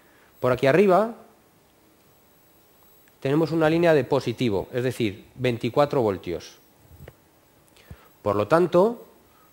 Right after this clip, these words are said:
cuando pulsemos S uno, eléctricamente se nos cerrará el contacto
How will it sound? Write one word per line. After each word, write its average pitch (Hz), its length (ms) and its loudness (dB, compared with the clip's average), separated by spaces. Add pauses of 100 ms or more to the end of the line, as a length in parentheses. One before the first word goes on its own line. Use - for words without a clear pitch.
(180)
cuando 123 360 0
pulsemos 123 680 2
S 113 300 -2
uno, 180 400 2 (1200)
eléctricamente 139 720 0
se 117 100 -4
nos 110 160 -4
cerrará 110 320 4
el 123 120 2
contacto 156 680 -2